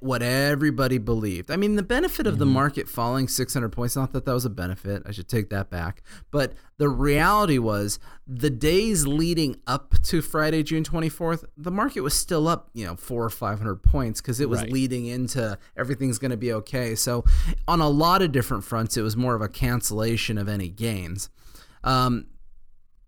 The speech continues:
Speaker 1: more specifically, though, Jack Bogle's firm, Vanguard, they actually sent out a letter to clients,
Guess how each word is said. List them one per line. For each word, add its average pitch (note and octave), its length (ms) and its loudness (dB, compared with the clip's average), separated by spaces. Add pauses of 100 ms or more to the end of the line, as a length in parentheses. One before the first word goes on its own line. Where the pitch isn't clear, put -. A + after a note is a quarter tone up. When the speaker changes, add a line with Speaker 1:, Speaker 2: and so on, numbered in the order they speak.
(240)
Speaker 1:
more G3+ 200 2
specifically, E3 680 4
though, B2+ 200 2
Jack D#3 320 0
Bogle's C#3 360 2
firm, F3 380 2
Vanguard, C3+ 540 2
they C#3 80 2
actually E3+ 320 0
sent D3+ 340 4
out C#3+ 160 2
a B2 40 2
letter C3+ 340 2
to G#2+ 260 0
clients, C#3 680 -2